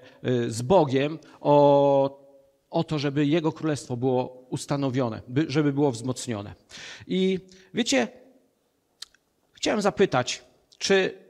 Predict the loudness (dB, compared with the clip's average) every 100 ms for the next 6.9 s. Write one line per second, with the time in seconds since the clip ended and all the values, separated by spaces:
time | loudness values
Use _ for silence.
0 | _ _ _ _ _ -10 -4 -2 -2 -6
1 | -14 -10 -10 -10 -12 -12 -12 -14 -18 -20
2 | _ -8 -4 -2 -2 -2 2 2 0 -10
3 | -20 _ -16 -2 -2 -2 -2 2 6 6
4 | 4 -2 -6 -16 _ -20 -20 -12 4 6
5 | 8 6 4 -2 -16 -2 0 2 0 -2
6 | -2 -2 -4 -6 -10 0 2 2